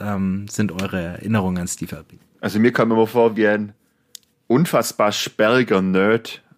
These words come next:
Speaker 2: aber natürlich auch wie ein unglaubliches Genie, weil er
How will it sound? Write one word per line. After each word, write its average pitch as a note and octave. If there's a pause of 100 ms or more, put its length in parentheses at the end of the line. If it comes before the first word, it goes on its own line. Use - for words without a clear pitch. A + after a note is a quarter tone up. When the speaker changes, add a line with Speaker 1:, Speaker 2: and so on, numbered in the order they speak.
Speaker 2:
aber G2+
natürlich G#2
auch G2
wie G2
ein F2+ (180)
unglaubliches G2
Genie, G#2+ (260)
weil F2+
er F#2